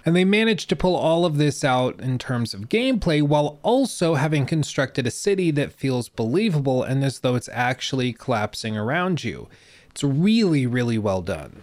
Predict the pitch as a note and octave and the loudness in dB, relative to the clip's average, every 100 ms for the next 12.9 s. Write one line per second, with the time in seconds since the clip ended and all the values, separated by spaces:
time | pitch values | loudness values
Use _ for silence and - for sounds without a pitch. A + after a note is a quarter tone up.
0 | - D#3 A3+ - F#3+ F3+ E3+ E3 D3+ D#3 | -2 2 2 0 0 2 2 0 0 0
1 | D3 - D3 C3 C3 C3 B2 - C3 A#2+ | 0 2 0 0 -2 0 -2 -2 -4 -2
2 | A#2 B2+ A#2 - A#2 A#2+ B2 A#2+ A#2+ A2 | 0 0 -2 -8 -6 -4 -4 -2 0 0
3 | G#2+ B2 A2 - - B2 A2+ A2 G#2+ - | 0 -2 -2 -4 -6 -2 0 0 -2 -8
4 | - - - D#3+ B3 - - F#3+ F#3+ - | -20 -20 -4 0 0 -2 -2 0 0 0
5 | F#3 E3 - D#3+ C3 - - F#3 F#3 F3 | -2 0 0 0 -2 -6 -4 0 2 0
6 | - B2 A#2 B2 B2+ C3+ C3 - C3+ A2+ | -2 -2 0 0 0 0 -4 -4 -4 -4
7 | G#2+ A#2+ G#2+ E2+ G1+ G1+ - - D3 F3 | -2 -2 0 -2 -10 -18 -18 -2 -2 -2
8 | - G#3 F#3 F3 D#3 D#3 C#3+ - D3 C#3+ | -2 0 2 2 2 2 0 -2 -2 0
9 | C#3+ C3 - - B2 G#2+ - D#2 G1+ - | -2 -4 -6 -2 -2 -2 -8 -12 -12 -2
10 | B2 A2+ - C3+ A#2 G#2+ G2+ D3+ E3+ F3 | 0 0 -2 -2 0 -4 0 0 2 -2
11 | - E3+ D#3+ D3 C#3+ C3+ B2 B2 G#2+ G2 | -2 0 0 0 -2 0 0 2 0 -2
12 | E2+ - F#3 F#3+ F3 - F#3 F3 D#3 | -6 -4 0 0 -2 -2 0 2 0